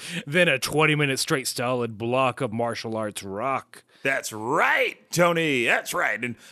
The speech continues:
Speaker 2: and if you're listening out there, if you wanna call in for a chance to win your own personalized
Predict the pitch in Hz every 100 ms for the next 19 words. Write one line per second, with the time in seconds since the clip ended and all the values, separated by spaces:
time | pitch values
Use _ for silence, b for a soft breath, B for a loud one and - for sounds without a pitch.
0 | 127 135 139 131 160 220 196 156 156 120
1 | 151 123 180 175 - 131 170 - 180 156
2 | 127 120 117 151 143 - 135 143 127 175
3 | 170 147 127 107 - 277 - 196 190 170
4 | 175 143 110